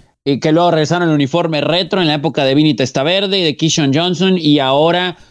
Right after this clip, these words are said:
eh, lo volvieron a modificar después de haberlo modificado. O sea, sí, ellos pueden sacar como que un retro del retro del retro si quieren, eh, y no es el único equipo. Pero sí hay unos espantosos como ese que mencionaban,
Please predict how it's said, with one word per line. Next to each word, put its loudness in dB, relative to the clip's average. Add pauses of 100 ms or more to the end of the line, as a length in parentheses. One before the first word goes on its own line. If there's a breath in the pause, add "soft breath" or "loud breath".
(160 soft breath)
eh, -2
lo 2
volvieron 2
a -2
modificar -2
después -2
de 0
haberlo -2
modificado. -6
O -6
sea, -2
sí, -6 (140)
ellos 2
pueden 0
sacar -4
como -2
que -2
un 2
retro 0
del -2
retro 0
del -2
retro -4
si -8
quieren, -10
eh, -4 (180)
y 4
no 6
es -2
el 2
único 2
equipo. -4 (460 loud breath)
Pero 2
sí -2
hay 2
unos -2
espantosos -4
como 0
ese -2
que -2
mencionaban, 2